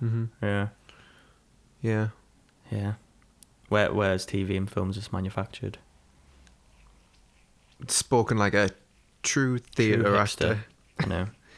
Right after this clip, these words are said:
Speaker 1: <laughs> I like film, but <laughs>
Speaker 2: I do as, well, I do as well, and we do have a podcast talking about T V <laughs> shows, so, you know, I ca-, I can't dislike it that much.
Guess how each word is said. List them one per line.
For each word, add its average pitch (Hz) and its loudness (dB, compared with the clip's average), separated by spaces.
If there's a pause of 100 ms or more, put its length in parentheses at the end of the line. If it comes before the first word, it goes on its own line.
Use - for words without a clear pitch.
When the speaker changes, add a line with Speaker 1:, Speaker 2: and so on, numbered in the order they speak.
(260)
Speaker 1:
<laughs> - -20
I - 0
like - -2
film, 92 -6 (440)
but - -8 (840)
<laughs> 220 6
Speaker 2:
I 101 4
do 160 2
as, 117 0
well, 143 0
I 170 4
do 170 0
as 139 -2
well, 95 2
and 110 0
we 117 0
do 135 2
have 120 2
a 101 -4
podcast - 0
talking 98 -2
about 95 0
T 107 0
V 110 2
<laughs> - -
shows, 104 0
so, 104 0
you 104 0
know, 98 0
I 104 -2
ca-, 101 -4
I 110 -2
can't 110 0
dislike 98 -2
it 101 -6
that 98 0
much. 104 -4